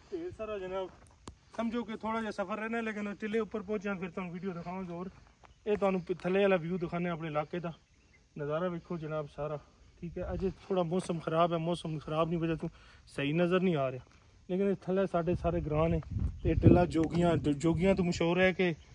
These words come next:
ਉਹ ਤੁਹਾਨੂੰ, ਅ, ਉੱਤੇ ਦਿਖਾਵਾਂਗੇ। ਇਹ ਵਿਜ਼-, ਇਹ vlog ਜਿਹੜਾ ਹੈ, ਇਹ ਸੰਨ ਵਾਲੇ ਨਾਲ ਹੈ, ਇਸ ਵਾਸਤੇ ਹੈ। ਇਹ ਉਮੀਦ ਹੈ ਕਿ ਤੁਹਾਨੂੰ ਇਹ ਛੋਟਾ ਜਿਹਾ vlog ਅੱਛਾ ਲੱਗਾ। ਉਸੀ ਅੱਛਾ ਲੱਗਿਆ ਤਾਂ comment ਜ਼ਰੂਰ ਕਰੇ,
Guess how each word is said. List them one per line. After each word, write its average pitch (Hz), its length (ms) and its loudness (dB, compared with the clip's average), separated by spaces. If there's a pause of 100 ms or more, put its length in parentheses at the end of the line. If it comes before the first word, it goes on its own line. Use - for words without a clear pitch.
(160)
ਉਹ 185 100 4
ਤੁਹਾਨੂੰ, 175 360 4
ਅ, 180 280 -2
ਉੱਤੇ 190 280 6
ਦਿਖਾਵਾਂਗੇ। 165 580 6
ਇਹ 165 60 6
ਵਿਜ਼-, 151 300 4
ਇਹ 151 300 8
vlog 156 320 6
ਜਿਹੜਾ 175 200 4
ਹੈ, 165 220 4 (460)
ਇਹ 147 440 0
ਸੰਨ 220 380 2
ਵਾਲੇ 165 260 2
ਨਾਲ 165 180 2
ਹੈ, 165 120 0 (340)
ਇਸ 170 160 -4
ਵਾਸਤੇ 170 300 -2
ਹੈ। 165 140 0 (440)
ਇਹ 180 80 2
ਉਮੀਦ 175 340 0
ਹੈ 190 80 4
ਕਿ 185 120 0
ਤੁਹਾਨੂੰ 175 380 0
ਇਹ 202 80 4
ਛੋਟਾ 220 300 2
ਜਿਹਾ 196 160 4
vlog 180 320 4
ਅੱਛਾ - 220 -2
ਲੱਗਾ। 196 260 0
ਉਸੀ 185 260 -2 (420)
ਅੱਛਾ 190 180 0
ਲੱਗਿਆ 208 280 2
ਤਾਂ 180 100 -4
comment 202 320 0
ਜ਼ਰੂਰ 170 220 2
ਕਰੇ, 175 280 2